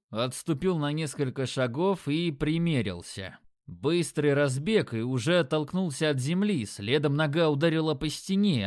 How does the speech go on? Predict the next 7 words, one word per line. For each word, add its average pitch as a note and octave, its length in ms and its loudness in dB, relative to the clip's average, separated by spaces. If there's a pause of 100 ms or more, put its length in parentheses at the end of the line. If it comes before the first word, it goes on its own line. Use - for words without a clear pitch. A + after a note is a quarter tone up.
а A#2 80 0
вторая D3+ 420 2
потянулась E3+ 640 0
следом, A#2 580 0
руки D3 360 2
рванули E3 460 2
вверх. F3+ 480 0